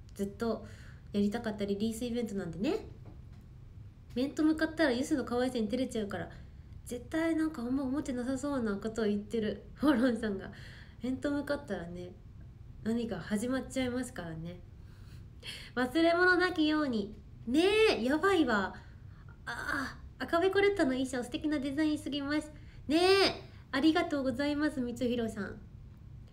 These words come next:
一月十五日はタワレコの渋谷とかでもアイドルパス発売するかなってことで。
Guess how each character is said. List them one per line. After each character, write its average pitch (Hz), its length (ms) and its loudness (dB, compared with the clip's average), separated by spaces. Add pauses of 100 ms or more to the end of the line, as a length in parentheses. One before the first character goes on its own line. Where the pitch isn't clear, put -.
(720)
一 214 220 -6
月 403 320 4
十 381 220 6
五 262 120 4
日 226 160 -2
は 202 80 -2
タ 214 120 0
ワ 240 80 2
レ 294 120 0
コ 302 80 -2
の 302 80 0
渋 269 200 -4
谷 302 120 2
と 311 80 -4
か 302 100 2
で 240 80 0
も 208 100 2
ア 208 60 2
イ 220 60 0
ド 254 80 0
ル 262 80 -4
パ 285 120 0
ス - 80 -8
発 220 260 -8
売 247 180 0
す 254 100 -6
る 262 120 -4
か 226 120 -4
な 220 200 0
っ 214 60 -6
て 208 100 -10
こ 196 100 -10
と 196 140 -4
で。 185 220 -6